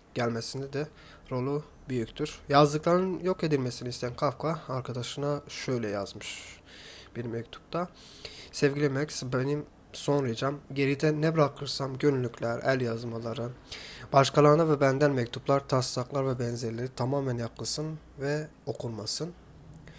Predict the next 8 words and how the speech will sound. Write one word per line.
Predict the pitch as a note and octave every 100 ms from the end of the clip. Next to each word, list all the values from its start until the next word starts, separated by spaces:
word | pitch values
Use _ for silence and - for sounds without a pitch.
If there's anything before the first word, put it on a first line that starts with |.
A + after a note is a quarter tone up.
| - - - - - - - - -
Brod | D#3+ E3
ise | C#3+ - E3+ F3 -
arkadaşın | - C3 - C#3 D#3
bu | D3+
isteğine | C3 - B2+ B2+
uymayarak | D3+ C3 A#2 B2 D#3+ - - - -
daha | C3 A#2
sonraları | - B2+ A2 G#2+ G#2+ D3